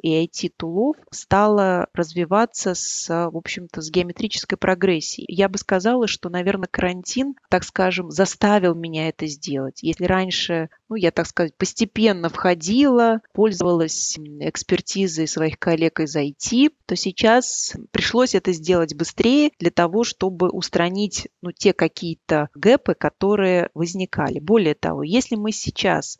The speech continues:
задумываем какие-то новые проекты в рамках именно направления деловой этики, у нас уже не возникает вопросов с точки зрения, как это мы будем организовывать. Идет как данность, что это, естественно, будет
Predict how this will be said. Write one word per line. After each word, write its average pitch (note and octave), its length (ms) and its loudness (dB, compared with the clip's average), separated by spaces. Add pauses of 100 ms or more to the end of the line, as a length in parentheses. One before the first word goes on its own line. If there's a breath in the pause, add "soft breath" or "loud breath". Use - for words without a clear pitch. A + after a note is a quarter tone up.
задумываем D#3+ 720 -2
какие-то F3 640 -2
новые D#3+ 320 -2
проекты F3+ 640 0
в D#3+ 60 -6
рамках E3 580 -4
именно E3 460 -8
направления D#3 680 -2
деловой D3+ 480 -4
этики, G3 600 -2 (260 soft breath)
у F#3+ 100 -4
нас A3+ 360 0
уже G#3+ 560 2 (100)
не F3+ 300 0
возникает G3 640 0
вопросов G3+ 760 -2
с - 100 -14
точки - 320 -4
зрения, G3+ 420 2
как F#3+ 260 2
это - 140 -2
мы D#3 100 -8
будем D#3+ 360 -4
организовывать. D3+ 960 -6
Идет F3+ 300 2 (300)
как F3 260 0
данность, A#3+ 540 2
что - 340 -2
это, E3+ 240 0
естественно, E3+ 680 -2
будет D3+ 500 -4